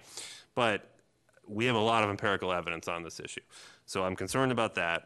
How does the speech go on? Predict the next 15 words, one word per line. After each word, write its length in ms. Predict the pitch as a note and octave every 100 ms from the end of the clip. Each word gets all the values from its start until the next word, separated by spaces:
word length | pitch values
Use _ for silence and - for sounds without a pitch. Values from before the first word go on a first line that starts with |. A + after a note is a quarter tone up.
| A2
The 120 | G2+ A2
other 200 | D#3 A#2+
issue 360 | G#2+ A2+ G2
is 280 | F2 F2+ - F#2+
ninety-five 600 | G2 B2+ B2+ B2+ B2+ -
percent 520 | B2 C3+ B2 G2+ G2
of 100 | G2
Virginia 340 | G2 G#2 G#2
workers 640 | F#2+ G2+ F#2+ F2 E2+ - - _ _ _ -
do 80 | F2+
not 160 | G2
belong 280 | G2+ G2+ G2
to 100 | F#2+
a 40 | F#2
union. 340 | G2 F2+